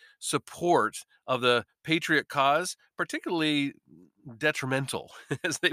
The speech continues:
put it, to their efforts to maintain loyalty among the colonists. In, in the, uh, seventeen seventies, most colonists actually still considered themselves aligned with England. Many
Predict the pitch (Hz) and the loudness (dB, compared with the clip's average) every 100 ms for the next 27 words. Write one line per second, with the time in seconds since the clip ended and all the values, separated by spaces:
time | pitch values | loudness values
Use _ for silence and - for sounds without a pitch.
0 | - 147 131 - - - 170 - 135 131 | -2 -8 -8 -10 -14 -16 -6 -2 2 4
1 | - 143 - 120 - 127 120 135 123 143 | 4 2 2 -4 -2 -2 0 0 2 0
2 | 127 - - 131 131 143 139 - 117 107 | 0 -6 -14 -2 6 8 6 4 0 2
3 | 107 107 98 - 98 90 69 - - - | 0 -2 -6 -4 -4 -4 -10 -12 -14 -18
4 | - _ _ - 160 156 175 165 156 143 | -20 _ _ -2 -2 -2 -2 0 2 2
5 | 131 120 - 226 269 220 196 160 147 135 | 2 0 0 -2 -2 -6 -6 -2 0 0
6 | 101 78 123 127 196 240 - 185 220 160 | -2 -8 -2 2 2 0 -4 2 2 2
7 | 113 - - - 107 170 143 147 - 143 | -2 -4 -12 -8 -6 -4 -4 -4 0 0
8 | 175 135 - 165 131 120 147 143 131 117 | 0 -4 -4 -4 -2 0 2 2 0 2
9 | 120 151 139 113 135 208 67 _ - - | 4 2 0 0 0 -2 -10 _ -20 -20
10 | _ _ _ - 120 135 190 | _ _ _ -14 -2 0 2